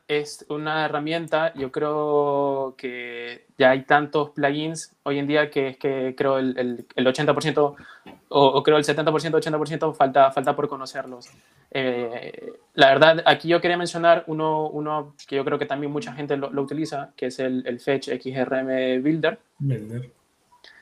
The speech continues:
Speaker 1: ¿Vale? Entonces, el X M L Builder, perdón.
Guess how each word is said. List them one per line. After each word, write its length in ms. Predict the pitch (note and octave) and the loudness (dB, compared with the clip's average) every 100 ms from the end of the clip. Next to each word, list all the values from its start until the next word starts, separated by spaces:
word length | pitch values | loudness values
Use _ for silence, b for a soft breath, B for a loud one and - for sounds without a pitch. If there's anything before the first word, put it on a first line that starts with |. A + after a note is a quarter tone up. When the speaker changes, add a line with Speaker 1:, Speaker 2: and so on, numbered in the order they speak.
| b | b
Speaker 1:
¿Vale? 280 | C3+ C#3+ F3 | 4 4 2
Entonces, 800 | C3+ C#3+ C#3+ D#3 C#3+ C#3+ C#3+ - | 2 4 4 6 8 8 6 2
el 1600 | C#3 C#3 C#3 C#3 C#3 C3+ C3+ C3+ C3+ C3+ C3 B2+ B2+ B2+ B2+ B2+ - - - - | 0 2 4 4 4 4 2 0 -2 -2 -2 -2 -4 -4 -6 -8 -12 -14 -14 0
X 240 | D#3 C#3+ | 2 2
M 140 | C#3+ C#3 | 0 2
L 100 | C3+ | 2
Builder, 260 | C3+ B2+ | 2 0
perdón. 320 | B2+ C3 B2+ | -2 -2 -2